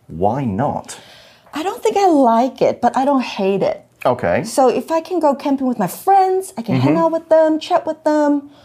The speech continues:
Speaker 2: S-, I like the idea of doing it.
Speaker 1: Yes.
Speaker 2: But personally, I hate bugs.
Speaker 1: Right, yeah,
Speaker 2: I can't
Speaker 1: fair enough.
Speaker 2: stand them, so I wouldn't say I like camping.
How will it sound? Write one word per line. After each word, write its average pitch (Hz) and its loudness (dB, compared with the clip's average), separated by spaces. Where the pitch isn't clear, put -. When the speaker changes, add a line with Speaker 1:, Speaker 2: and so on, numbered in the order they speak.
Speaker 2:
S-, - -14
I 320 4
like 339 2
the - 0
idea 185 0
of 170 -2
doing 165 0
it. 175 -4
Speaker 1:
Yes. - 0
Speaker 2:
But 302 -4
personally, 359 -2
I 262 4
hate 247 -4
bugs. - -2
Speaker 1:
Right, 104 0
yeah, 92 0
Speaker 2:
I 190 -4
can't 190 -14
Speaker 1:
fair 185 0
enough. 175 -2
Speaker 2:
stand 190 -2
them, 127 -2
so 107 -2
I 185 -6
wouldn't 185 -4
say 175 -4
I 165 -8
like 180 -2
camping. - -14